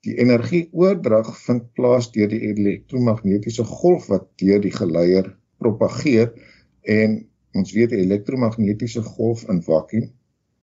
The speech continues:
beweeg teen ligspoed. Lig is 'n spesiale vorm van 'n elektromagnetiese golf. In 'n medium is die spoed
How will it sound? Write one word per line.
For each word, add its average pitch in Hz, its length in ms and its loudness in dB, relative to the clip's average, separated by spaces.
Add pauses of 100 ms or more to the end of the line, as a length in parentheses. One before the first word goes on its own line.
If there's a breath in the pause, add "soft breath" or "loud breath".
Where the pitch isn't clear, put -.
(160)
beweeg 95 400 2
teen 98 240 0
ligspoed. 117 580 -4
Lig 85 260 -6
is 98 140 -8
'n 95 40 -8
spesiale 90 540 -4
vorm 139 420 -2
van 98 380 -2
'n 87 340 0 (220)
elektromagnetiese 87 1080 -2
golf. - 380 -12 (520)
In 170 180 4
'n 117 260 4
medium 117 560 4 (340)
is 95 200 -4
die 95 220 -2
spoed - 460 -4